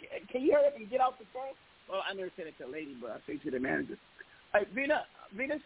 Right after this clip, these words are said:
I'm gonna pick the song. I got this one I like. It's called Next Body, 'cause I need a new body, 'cause I'm, I'm Illuminati and I need another thousand years. So,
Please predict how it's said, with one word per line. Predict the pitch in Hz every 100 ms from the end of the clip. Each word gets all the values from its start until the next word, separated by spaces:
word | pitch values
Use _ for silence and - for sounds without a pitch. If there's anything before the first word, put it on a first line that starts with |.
| - -
I'm | 214
gonna | 240
pick | 196 226
the | 240
song. | 208 190 185 208 - _ _ - -
I | 196
got | 196 180
this | 196
one | 202 196
I | 190
like. | 196 165
It's | 170 -
called | 160 143
Next | 147 180 - 151
Body, | 151 180 147 143
'cause | 160
I | 196
need | 214 196
a |
new | 170 180
body, | 160 165 151 104 - - - - - - -
'cause | 151 147
I'm, | 143 -
I'm | 156 151
Illuminati | 165 160 160 165 151
and | 147
I | 147
need | 151 147 -
another | 151 147 156 143
thousand | 170 156 139 143
years. | 156 135 131
So, | 131